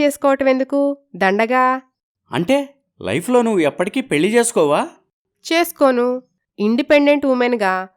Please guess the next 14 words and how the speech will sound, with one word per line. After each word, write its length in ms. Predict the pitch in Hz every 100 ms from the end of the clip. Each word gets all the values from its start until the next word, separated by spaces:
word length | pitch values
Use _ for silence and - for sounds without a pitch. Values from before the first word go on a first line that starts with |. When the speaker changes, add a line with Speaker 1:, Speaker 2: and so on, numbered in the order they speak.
| _ -
Speaker 1:
లైఫ్ని 460 | 175 208 233 277
లీడ్ 300 | 226 233 -
చేయటం 320 | 247 214 269 277
నాకు 180 | 202 - -
చాలా 280 | 175 202 254
ఇష్టం. 380 | 214 - 180 - _ _ _ -
కానీ 360 | 151 147 262
పెళ్ళైతే 520 | 349 220 220 269 285
అది 160 | 330 254
కుదరదు 380 | - 220 247 254
కదా. 300 | 208 165 147 151 _ _ _
ప్రతి 400 | 175 185 226 202
విషయానికి 680 | 170 190 - 254 247 240 302
మొగుడనేవాడికి 1300 | 226 214 202 247 262 254 233 220 208 - 185 180 180